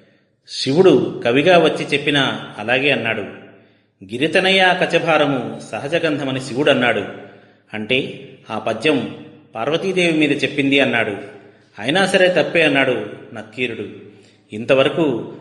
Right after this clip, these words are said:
నత్కీరుని వాదం సరిగానే ఉంది అనుకున్నా, శివుడు మూడవ కన్ను చూపి తానే శివుణ్ణి అని సూచింపగానే నత్కీరుడు తన వాదాన్ని వదులుకోవాలి. ఎందుకంటే పార్వతీదేవి శిరోజాల సుగంధం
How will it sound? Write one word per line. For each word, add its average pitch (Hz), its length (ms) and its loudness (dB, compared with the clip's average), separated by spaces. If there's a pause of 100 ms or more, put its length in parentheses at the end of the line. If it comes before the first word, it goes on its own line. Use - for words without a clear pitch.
(180)
నత్కీరుని 165 480 0
వాదం 127 540 0 (160)
సరిగానే 139 360 2
ఉంది 135 220 0
అనుకున్నా, 123 560 -4 (600)
శివుడు 180 380 2
మూడవ 170 320 6
కన్ను 190 200 2
చూపి 151 720 -4 (240)
తానే 160 280 4
శివుణ్ణి 165 720 0 (140)
అని 135 120 -6
సూచింపగానే 160 840 0 (540)
నత్కీరుడు 165 500 2
తన 147 200 4
వాదాన్ని 139 460 4
వదులుకోవాలి. 123 680 2 (640)
ఎందుకంటే 123 800 -4 (380)
పార్వతీదేవి 175 640 2
శిరోజాల 165 500 6
సుగంధం 135 680 -2